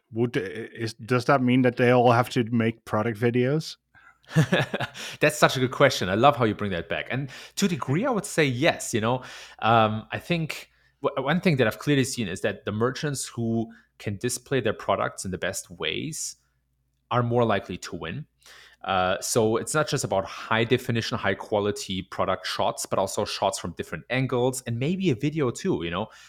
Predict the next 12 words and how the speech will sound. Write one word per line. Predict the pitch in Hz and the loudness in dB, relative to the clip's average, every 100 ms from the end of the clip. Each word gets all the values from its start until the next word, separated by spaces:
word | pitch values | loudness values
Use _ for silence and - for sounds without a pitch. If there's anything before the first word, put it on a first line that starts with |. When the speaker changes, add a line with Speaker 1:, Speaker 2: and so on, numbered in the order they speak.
| - | 0
Speaker 2:
there's | 139 139 | 0 2
some | 147 | 0
really | 104 135 135 | 0 -2 -2
cool, | 135 135 131 131 | -2 2 2 2
uh, | 107 110 98 | 2 2 2
videos. | 110 135 107 | -2 -2 -2
I | 98 | -2
think, | 135 123 - - - _ - | -6 -8 -10 -20 -20 _ -4
uh, | 104 98 95 95 95 | 0 2 0 -2 -4
I | - | -8
think | 175 - 98 | -12 -12 -10
Nike | 95 95 120 123 | -4 -4 -4 -8